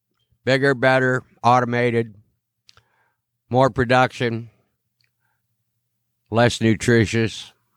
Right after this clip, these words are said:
and perhaps more dangerous. So we go back to the people with the chickens and the calves.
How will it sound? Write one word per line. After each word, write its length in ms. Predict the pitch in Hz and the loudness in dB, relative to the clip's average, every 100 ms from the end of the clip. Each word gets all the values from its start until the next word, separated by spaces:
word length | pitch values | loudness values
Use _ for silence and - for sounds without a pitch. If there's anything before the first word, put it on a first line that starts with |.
| _ _ - | _ _ -12
and 180 | 107 - | -10 -2
perhaps 480 | 110 110 101 - | 2 2 0 -8
more 220 | 104 101 98 | -8 -6 -2
dangerous. 540 | 113 123 117 120 110 | -2 -2 -2 -4 -6
So 400 | - - - 104 | -14 -14 -2 0
we 100 | 110 | 2
go 160 | 110 104 | 2 2
back 300 | 120 120 - | 2 2 -2
to 120 | 110 | -4
the 80 | 90 | -2
people 460 | 120 117 110 110 | -2 -2 0 0
with 140 | 104 - | 0 -2
the 120 | 98 | -6
chickens 500 | - 123 95 101 85 | -2 -2 -2 -4 -4
and 160 | 98 | -4
the 100 | 98 | -4
calves. 600 | 87 117 113 113 107 - | -2 0 2 2 0 -6